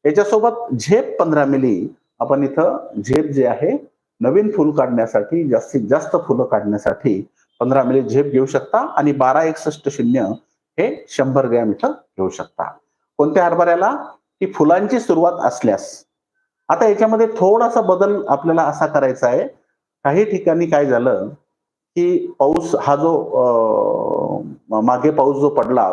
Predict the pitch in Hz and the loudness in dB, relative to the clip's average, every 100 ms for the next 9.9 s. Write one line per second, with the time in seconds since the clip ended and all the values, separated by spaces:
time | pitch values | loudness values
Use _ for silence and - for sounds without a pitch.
0 | - 139 123 120 113 117 110 104 - 87 | 0 0 0 -2 -2 0 -2 -4 -6 -6
1 | - - 82 78 - _ _ _ _ 117 | -6 -8 -6 -8 -10 _ _ _ _ 0
2 | 147 165 156 151 151 151 131 143 156 151 | 0 2 2 2 2 2 2 2 2 2
3 | 131 135 143 143 143 127 127 151 175 190 | 2 4 2 0 0 0 0 0 0 0
4 | 175 139 139 143 139 127 127 127 123 123 | 0 0 2 -2 -2 -2 0 0 0 -2
5 | 123 120 127 107 110 110 101 - 101 92 | 0 0 0 2 2 0 -4 -10 -6 -6
6 | - _ _ _ _ 123 147 170 170 175 | -8 _ _ _ _ 0 2 0 2 2
7 | 143 151 190 196 185 165 151 151 147 135 | 2 2 0 -2 -2 0 0 -2 -2 0
8 | 127 98 - _ _ - 160 160 143 196 | 0 -2 -6 _ _ -4 -4 0 2 2
9 | 202 175 151 147 139 110 - - | 2 2 0 0 -2 -4 -2 -2